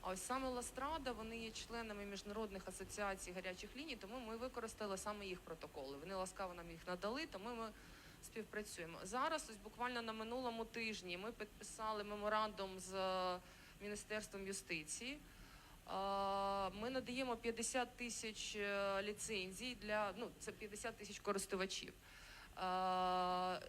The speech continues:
це, і інформація про нас буде розміщена в офісах, е, правової допомоги Мін'юсту. А, також у нас є цілий ряд ветеранських та інших організацій, які ми, яким ми надаємо ось ці безкоштовні підписки.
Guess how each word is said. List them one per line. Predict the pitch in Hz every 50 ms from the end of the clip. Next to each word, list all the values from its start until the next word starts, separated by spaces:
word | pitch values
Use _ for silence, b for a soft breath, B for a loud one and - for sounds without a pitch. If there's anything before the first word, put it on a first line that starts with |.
| - 175
це, | - - - 277 277
і | 240 - 180 175 226 254 269 269 254 -
інформація | - 220 220 240 233 226 240 269 294 285 - - 226
про | 220 - 220
нас | 226 247 277 285 269
буде | 226 240 233 226
розміщена | 220 220 202 220 240 262 254 - 240 220 220 214
в | 196 196
офісах, | 240 247 - 226 214 - - 214 214 214 208
е, | 196
правової | 190 196 202 196 196 196 190 208 208 202
допомоги | 190 202 196 - 202 196 196 196 196 190 185
Мін'юсту. | 175 175 175 175 170 156 147 - - - - - - B B B B B B B B B B
А, | 190 185 -
також | 180 - 214 - 269 302 330 - -
у | 254
нас | 254 269 277 262 - 254
є | 247
цілий | 240 - - - 247 254 247 240 233 226
ряд | 226 233 233 226 226 220 - -
ветеранських | 214 208 208 208 208 - 220 214 220 214 214 208 202 - - - - 190 180 - - -
та | - 196
інших | 202 196 196 190 - 175 185 190
організацій, | 185 196 190 202 214 208 214 247 277 302 294 - 233
які | 214 214 - - 240
ми, | 240 220 214 196 - - 151
яким | 190 214 220 - 262 247 220
ми | 220 226
надаємо | 220 220 220 202 220 214 214 233 254 262 247 214
ось | 208 202
ці | - - 240 226
безкоштовні | 190 208 202 - 208 - - - 220 214 208 202
підписки. | 190 190 196 185 - - 151 139 - - -